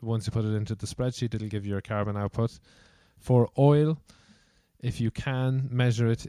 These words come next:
in liters. Um, so a couple of friends of mine that are doing this have oil. So what I suggested is if you can fill up the tank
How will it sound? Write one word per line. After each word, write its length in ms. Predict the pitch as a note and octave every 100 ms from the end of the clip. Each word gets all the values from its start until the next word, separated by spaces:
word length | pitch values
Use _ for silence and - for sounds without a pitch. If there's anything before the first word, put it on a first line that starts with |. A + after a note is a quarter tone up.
| A#2
in 420 | A#2 A2+ A2 G#2 - _ -
liters. 760 | A2 B2+ C#3+ D3 E3 F#3 E3+ - _ -
Um, 480 | G#2 G#2 G2+ G2+ -
so 540 | - - A2+ G#2+ G2+ G2+
a 60 |
couple 360 | G2+ A#2 G#2+ G#2+
of 100 | G#2
friends 380 | - A2 G#2+ G#2
of 80 | G2+
mine 320 | G2+ G2 G2
that 120 | G2
are 120 | G2
doing 420 | G2 B2 A#2+ A2+
this 320 | G#2+ B2 - - -
have 220 | A2 G2+ -
oil. 360 | G#2+ G2+ G2+
So 260 | G#2 - G#2 G2
what 240 | G2+ G#2
I 80 | G2+
suggested 720 | G2 G#2 - A#2+ B2 - G#2
is 140 | F#2+ F#2+
if 160 | G2
you 60 | G#2+
can 160 | G#2+ G2
fill 280 | - B2
up 140 | A#2 -
the 100 | -
tank 440 | - B2 A#2 -